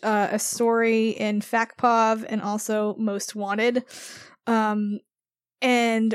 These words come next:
rounding out the trilogy, Michael Cogg is writing the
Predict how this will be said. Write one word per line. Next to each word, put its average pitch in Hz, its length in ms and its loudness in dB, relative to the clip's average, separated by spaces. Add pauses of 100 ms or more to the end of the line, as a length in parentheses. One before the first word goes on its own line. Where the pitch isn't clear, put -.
rounding 285 640 4
out 254 240 4
the 247 80 0
trilogy, 262 640 4
Michael 240 360 4
Cogg 240 520 -2
is 214 200 0
writing 214 520 0
the 202 300 -4